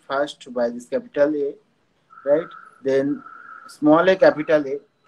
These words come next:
and small a capital A is reduced by this capital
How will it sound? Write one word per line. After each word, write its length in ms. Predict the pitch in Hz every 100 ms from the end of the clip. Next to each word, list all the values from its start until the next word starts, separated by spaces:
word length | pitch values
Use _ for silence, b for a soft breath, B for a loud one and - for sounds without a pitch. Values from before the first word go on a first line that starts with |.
| _ -
and 180 | 131 123
small 260 | - 143 156
a 140 | 160
capital 460 | 151 131 139 147 131
A 800 | 139 - _ _ _ _ -
is 180 | 131 123
reduced 400 | 143 147 170 156
by 320 | 143 139 151 - - - - 123
this 220 | 139 156 -
capital 500 | 143 127 147 135